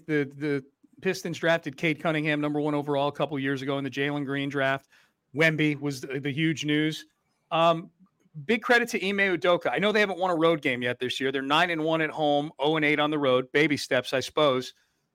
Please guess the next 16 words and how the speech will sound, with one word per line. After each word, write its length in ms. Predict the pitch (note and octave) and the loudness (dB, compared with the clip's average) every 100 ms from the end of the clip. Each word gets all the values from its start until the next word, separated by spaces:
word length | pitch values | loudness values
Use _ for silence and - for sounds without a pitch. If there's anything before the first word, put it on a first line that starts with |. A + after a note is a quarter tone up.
| _ | _
But 420 | C#3 D#3+ D#3 D#3 - | 0 4 4 2 -8
that, 340 | D3 E3 D#3+ - _ _ | 2 4 4 0 _ _
that 240 | E3+ F3+ F3+ | 2 2 2
the 300 | D3+ F3+ E3 - | 2 4 4 2
Rockets, 560 | D#3 F#3+ G3+ A3 G#3+ | 4 4 6 2 2
that 160 | - F3 | 2 2
Ime 300 | E3+ G#3 G#3 | 4 4 4
Udoka 420 | E3 E3 E3+ G3 D#3+ | 4 4 4 4 2
has 220 | D#3+ - | 2 2
gotten 300 | D#3+ E3 E3 | 0 0 0
the 80 | D3+ | 0
Rockets 480 | D3 E3 F#3 E3 - | 2 2 0 -2 -4
out 280 | - C#3 E3+ | 0 4 4
of 160 | F3+ C#3+ | 4 4
that 180 | D#3+ D3+ | 2 2
rut 440 | C3+ C#3 D#3 F3 | -2 2 4 4